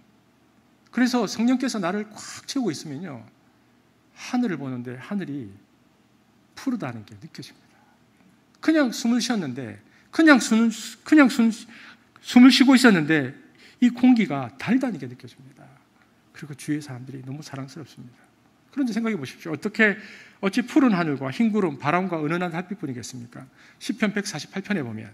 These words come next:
이런 표현이 나옵니다. 시편 백사십팔 편을 집에 가서 읽어보십시오. 번개와 우박, 눈과 안개, 이산 저산 모든 언덕,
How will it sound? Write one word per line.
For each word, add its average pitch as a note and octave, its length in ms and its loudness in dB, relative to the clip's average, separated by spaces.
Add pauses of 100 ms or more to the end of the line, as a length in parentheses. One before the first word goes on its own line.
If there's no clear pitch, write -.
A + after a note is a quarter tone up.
(500)
이런 G3 180 0
표현이 C3+ 180 -4
나옵니다. A#2 320 -14
시편 G3 320 -6
백사십팔 G3+ 500 -6
편을 G3 200 -2
집에 G#3+ 140 -4
가서 E3 160 -2
읽어보십시오. C3+ 680 -6 (600)
번개와 F#3 640 0
우박, B2+ 500 -6 (800)
눈과 D3+ 560 -2
안개, C3 420 -4 (500)
이산 F#3+ 400 2
저산 E3 420 -6
모든 F3 320 2
언덕, A2+ 360 -6